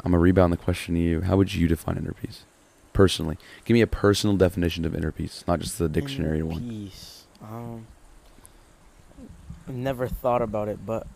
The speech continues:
Speaker 2: I think inner peace is, hmm.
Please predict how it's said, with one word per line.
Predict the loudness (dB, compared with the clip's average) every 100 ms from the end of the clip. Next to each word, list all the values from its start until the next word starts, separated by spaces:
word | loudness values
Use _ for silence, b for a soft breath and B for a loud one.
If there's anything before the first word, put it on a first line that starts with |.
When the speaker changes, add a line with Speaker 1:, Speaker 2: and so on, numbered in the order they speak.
| -12 -12
Speaker 2:
I |
think | -8 -8 -8 -8
inner | -8 -8
peace | -8 -10 -10 -10
is, | -10 -10 -12 -16 -20 _ _ _ _ _ _ _ _ _ _ _ _ _ _ -10 -10 _ _ _ _ -14
hmm. | -12